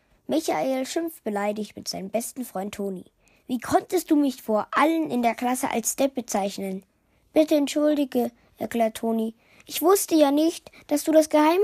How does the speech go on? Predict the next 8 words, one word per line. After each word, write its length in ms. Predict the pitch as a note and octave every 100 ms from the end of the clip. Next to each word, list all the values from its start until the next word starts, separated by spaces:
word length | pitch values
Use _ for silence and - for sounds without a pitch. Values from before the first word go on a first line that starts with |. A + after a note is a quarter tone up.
| F#4
halten 320 | A#3+ A#3 A3
willst." 520 | A3+ A3 A3+ - - _ _ _ _ _ _ _ _ _ _ _ _ _ _ _ _ _ _ - - _ _ - _ _ _
Der 300 | B2 B3+ C4 -
arme 580 | - G3 G#3 A3 A3+ A3+ - - _ _ -
Michael. 880 | B3+ A#3 - F#3 F3+ F#3+ F#3 F3+ - _ _ _ _ _ _ _ _ _ _ _ _ _ _ _ _ _ _ _ -
Aber 340 | F#3+ G3+ A3+ -
eigentlich 480 | G3+ G3+ G#3 A3
ja 180 | C#4 D4